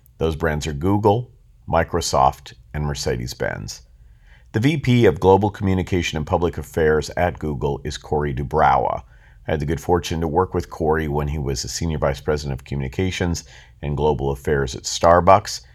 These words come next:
and have stayed in touch during his travels to Salesforce dot com and then on to Google. As you'll recall, Google featured a couple of sixty-second spots titled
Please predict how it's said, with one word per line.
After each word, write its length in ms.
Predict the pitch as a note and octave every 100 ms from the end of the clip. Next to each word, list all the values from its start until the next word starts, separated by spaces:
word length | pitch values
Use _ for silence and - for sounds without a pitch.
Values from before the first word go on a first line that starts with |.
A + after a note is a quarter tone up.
| - - G#2
and 100 | G2
have 100 | -
stayed 280 | G#2+ G#2
in 100 | G2
touch 320 | G2 F#2+ - -
during 220 | E2 D#2+
his 100 | D2
travels 500 | - D#2+ D2+ C#2 -
to 100 | -
Salesforce 640 | - F2 E2 - D#2 D#2+ -
dot 240 | C#2 -
com 460 | F2 F2+ E2+ D#2+ - - - -
and 160 | E2 D#2+
then 100 | D2
on 220 | C2+ C2
to 80 | C#2
Google. 560 | E2 F2 C2+ G#1+ B1 - - - - - -
As 160 | A2 A2+
you'll 180 | B2+
recall, 580 | A#2+ G#2+ C3+ A#2+ F#2+ F2+
Google 400 | F2+ G#2 A#2 A2
featured 380 | - G#2+ - E2
a 40 |
couple 340 | - A2 - D#2+
of 120 | D2
sixty-second 680 | - F2 E2 D#2 E2 D#2+ -
spots 460 | - E2 C#2 -
titled 460 | - D#2+ D2+ C#2